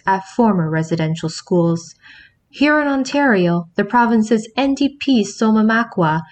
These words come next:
spoke to the Legislative Assembly about the tragedy earlier this week. At Humber reporter Tyler Cheese sat down with the Kingfisher Lake Band member to discuss what needs to happen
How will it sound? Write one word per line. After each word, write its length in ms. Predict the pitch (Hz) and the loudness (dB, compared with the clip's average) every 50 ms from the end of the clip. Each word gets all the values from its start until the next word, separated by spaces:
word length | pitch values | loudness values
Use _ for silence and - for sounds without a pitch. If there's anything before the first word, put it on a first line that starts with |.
| - - _ | -20 -20 _
spoke 480 | - - - - - 311 294 285 294 - | -18 -16 -6 0 2 2 2 2 0 -2
to 80 | - | -2
the 140 | 247 247 233 | 0 2 2
Legislative 640 | 226 220 214 214 220 220 - - 220 208 - 180 180 | 2 2 2 0 -2 -2 0 0 0 2 2 0 0
Assembly 640 | 180 170 - - 208 202 196 175 165 160 160 160 - - | 0 -2 -2 -2 -2 -2 0 0 0 0 -2 -2 -2 -4
about 360 | 175 185 - - 190 185 180 | -6 -4 -2 0 0 0 0
the 80 | - 185 | -2 -4
tragedy 640 | 170 - - 196 196 202 190 - 175 165 160 156 - - | -6 -4 -2 0 0 0 0 0 -2 0 -2 -2 0 0
earlier 360 | 165 170 165 165 156 156 156 | 2 2 2 2 0 -2 -4
this 280 | - 147 151 - - | -8 -10 -12 -6 -2
week. 360 | 180 175 165 165 165 - - _ _ _ - - - - - - _ | 0 0 0 0 -4 -8 -20 _ _ _ -20 -20 -20 -20 -20 -8 _
At 200 | - 233 254 269 | -2 0 0 0
Humber 260 | 240 269 254 254 269 | 0 0 2 4 4
reporter 560 | 262 269 254 262 - - 294 277 - 208 190 175 | 4 4 2 2 0 0 0 0 2 0 -2 -2
Tyler 460 | 170 - - 208 214 214 208 208 196 | -4 -6 -2 0 2 2 2 2 0
Cheese 520 | 196 - - 254 247 202 165 160 - - | -4 -4 -2 0 2 2 2 0 -4 -8
sat 300 | - - 214 233 226 - | -4 -4 -2 -2 -4 -4
down 400 | - 302 285 247 190 147 156 160 - | -4 -2 0 0 0 -2 -2 -6 -8
with 80 | 185 175 | -6 -4
the 100 | 180 175 | -4 -4
Kingfisher 640 | - - 226 208 190 185 - 190 175 - - 180 175 | -2 0 0 0 0 0 -2 -4 -4 -2 0 0 2
Lake 260 | 180 185 202 202 - - | 2 0 0 -2 -4 -4
Band 280 | 202 196 208 240 233 | -2 0 0 0 0
member 520 | 208 180 160 156 151 156 151 156 165 165 _ _ - _ _ - | 0 -2 -2 -2 -2 -4 -4 -4 -6 -8 _ _ -20 _ _ -2
to 100 | 247 214 | 0 0
discuss 720 | 226 220 214 - - - 247 180 - - - - - - - | 2 0 -2 -2 -2 0 0 0 0 -2 -8 -14 -16 -8 -2
what 140 | 190 180 170 | 0 0 2
needs 260 | 180 196 196 196 202 | 2 2 0 0 -2
to 80 | - 175 | -6 -6
happen 600 | - - 190 185 180 - - 143 143 156 165 | -4 -4 -4 -4 -6 -6 -8 -6 -6 -6 -8